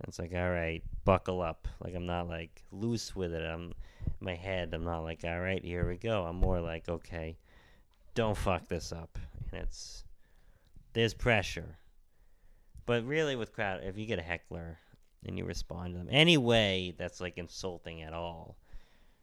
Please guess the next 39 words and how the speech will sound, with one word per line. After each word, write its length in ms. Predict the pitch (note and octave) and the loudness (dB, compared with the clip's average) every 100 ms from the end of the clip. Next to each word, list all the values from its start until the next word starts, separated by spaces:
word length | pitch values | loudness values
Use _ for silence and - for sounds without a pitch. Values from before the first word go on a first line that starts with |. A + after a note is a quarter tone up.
| - - - | -20 -20 -12
like, 200 | F2+ E2+ _ _ - - | -10 -10 _ _ -20 -10
that's, 240 | F2+ - | -10 -4
like, 240 | F#2 F2 - | -4 -4 -2
not 380 | G#2 G#2 F#2+ | 2 4 2
too 240 | - B2 B2+ | 2 4 8
harsh, 380 | A2+ A#2 A#2 - | 8 6 4 0
but 120 | F2 | -2
it's 160 | E2+ | -2
just 260 | F#2 E2 - | -4 -6 -6
like, 360 | E2+ E2+ E2+ E2 - | -4 -4 -4 -8 -20
"Fuck 500 | - - E3+ G3 - | -12 -6 -4 -4 -2
you." 240 | B2+ C3 G#2+ | 0 0 0
Like, 280 | G2 F#2+ - - | -2 -2 -4 -6
the, 160 | F#2+ - _ _ | -6 -6 _ _
the 140 | - B2 | -4 -4
crowd's 420 | - D3+ E3 C#3+ | -2 0 0 0
gonna 200 | B2 A#2 | 2 2
give 240 | G#2 G#2 | 2 0
you 180 | G2 F#2+ | 2 0
something. 540 | E2 - F2+ E2+ - - | -2 -4 -2 -4 -6 -4
It's 220 | A#2 A#2+ | -2 -2
kinda 300 | - E3+ D#3+ | 0 2 2
easy. 720 | A2+ A#2 A2+ F2 F2 E2+ E2 - _ _ _ _ _ _ _ _ - _ _ _ - | 2 2 0 0 -4 -4 -8 -12 _ _ _ _ _ _ _ _ -20 _ _ _ -8
It's, 180 | F#2+ | -4
it's, 520 | D2 A#2 - - - - - _ _ _ _ _ - - - - | 0 0 0 -6 -6 -8 -20 _ _ _ _ _ -14 -14 -14 -8
it's 160 | G#2+ - | -4 2
like, 160 | A#2+ | 2
it's 140 | A2+ G2+ | 0 -4
hard, 560 | A2 C3 C#3+ D3+ D3+ C3+ A2+ A2+ - - | 0 4 6 6 2 -2 -12 -16 -10 -2
but 120 | A#2 | 0
it's 160 | A2 | 2
also, 360 | A#2 A2 G#2 G#2 | 2 2 0 -2
like, 240 | F#2 F2+ | -2 -4
the 120 | - F2 | -4 -6
stakes 480 | - - F#2 - - | -4 0 0 -2 -8
are 40 | |
kinda, 200 | - F2 | -8 -6
like, 160 | G2+ G2+ | -6 -6
you, 140 | G#2+ | -10